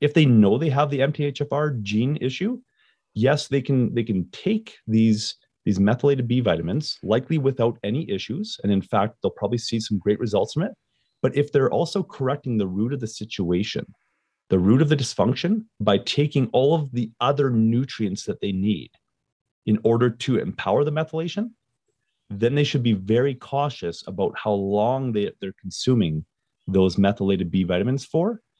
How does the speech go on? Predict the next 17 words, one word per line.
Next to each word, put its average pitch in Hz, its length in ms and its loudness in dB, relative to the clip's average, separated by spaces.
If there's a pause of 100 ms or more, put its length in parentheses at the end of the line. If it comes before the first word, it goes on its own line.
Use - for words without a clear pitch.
(160)
because 107 340 -2
it's 90 160 -8
only 120 160 2
gonna 143 80 0
be 139 100 2
a - 20 0
matter 139 240 0
of 139 100 0
time 85 400 -6 (340)
before 110 420 4
that 95 160 6
dysfunction 117 580 0
is 110 140 -2
corrected 117 420 -2
in 135 60 -2
the 131 60 -2
body 82 420 -2